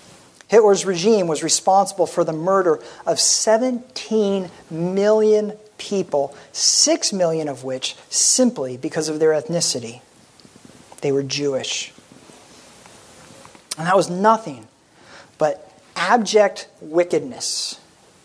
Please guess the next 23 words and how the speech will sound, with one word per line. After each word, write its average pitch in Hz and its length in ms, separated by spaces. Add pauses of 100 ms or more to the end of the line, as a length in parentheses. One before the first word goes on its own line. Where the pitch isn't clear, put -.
(920)
born 190 380
of 147 180 (100)
insecurity, 208 960
fear, 220 640
and 156 120
self-centeredness. 185 960 (1800)
The 175 120
pain 302 600
that 254 100
was 202 120
experienced 214 680
during 190 140
that 175 180
time 151 500
is 160 180
among 175 320
the 170 80
greatest 165 720 (960)
our 165 160
world 160 380
has 147 180
ever 156 160
known. 165 460